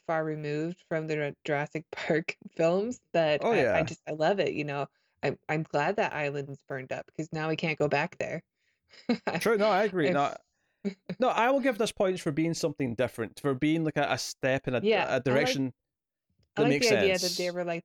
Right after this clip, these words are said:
Speaker 1: the, the Steve Jobs and, and Wozniak of
Speaker 2: <laughs>
Speaker 1: cloning, and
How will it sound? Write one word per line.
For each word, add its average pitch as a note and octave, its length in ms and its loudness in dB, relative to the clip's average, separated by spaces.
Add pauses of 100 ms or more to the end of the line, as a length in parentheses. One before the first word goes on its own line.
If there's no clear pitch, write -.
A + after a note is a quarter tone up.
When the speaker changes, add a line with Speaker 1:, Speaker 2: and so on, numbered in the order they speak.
Speaker 1:
the, D#3+ 160 -8 (160)
the D#3 160 -6 (140)
Steve E3 340 -6
Jobs D#3 400 -4
and, D3 260 -6 (200)
and D3+ 160 -4
Wozniak C#3 680 -2 (240)
of C#3+ 460 0
Speaker 2:
<laughs> G#3+ 260 2
Speaker 1:
cloning, D3 640 -2
and D3 280 -2